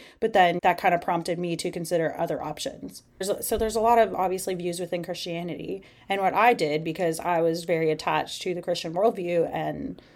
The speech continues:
my relationship with Jesus, I just found an interpretation of the Bible that worked for me at that point.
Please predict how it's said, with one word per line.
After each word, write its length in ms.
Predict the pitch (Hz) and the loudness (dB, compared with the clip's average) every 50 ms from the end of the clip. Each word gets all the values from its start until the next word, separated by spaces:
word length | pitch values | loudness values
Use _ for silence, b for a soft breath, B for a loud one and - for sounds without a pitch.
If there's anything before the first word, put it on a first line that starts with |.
| B B - | B B -4
my 80 | 175 | -2
relationship 680 | 160 165 170 160 156 - - 170 160 - 170 160 160 - | -2 0 0 -2 -2 -4 -6 -8 -6 -4 -6 -6 -4 -6
with 280 | 170 160 156 - - | -8 -8 -8 -10 -8
Jesus, 800 | - 190 185 185 180 185 190 180 175 175 175 170 165 170 170 - - b b b b b b b _ - | -6 -4 -2 -2 0 0 0 2 2 2 2 2 2 0 -4 -8 -14 b b b b b b b _ -4
I 420 | 196 190 180 180 185 180 180 180 | -2 0 0 2 2 2 2 0
just 380 | 175 175 190 180 175 - _ - | 0 0 -2 -4 -4 -6 _ -2
found 580 | 175 160 160 160 160 160 160 160 156 156 170 - | 0 2 2 2 2 2 0 0 0 -2 -4 -4
an 160 | - 180 175 | -4 -4 -4
interpretation 720 | 165 156 160 - 180 160 - 165 - 190 175 160 - 190 | -4 -4 -4 -6 -6 -4 -4 -4 -2 -2 -2 -2 -2 -4
of 80 | 170 165 | -2 -2
the 60 | 170 | 0
Bible 280 | 160 151 147 143 151 151 | 2 2 2 2 2 0
that 120 | 151 151 | -2 -2
worked 220 | 160 165 165 - - | -4 -6 -6 -6 -6
for 100 | 214 208 | -4 -4
me 380 | 214 214 180 160 - 165 160 - | -2 -4 -4 -6 -8 -6 -4 -2
at 120 | 185 180 | 0 4
that 180 | 185 160 160 - | 4 2 2 2
point. 340 | - 147 139 135 - _ | -4 -6 -6 -8 -12 _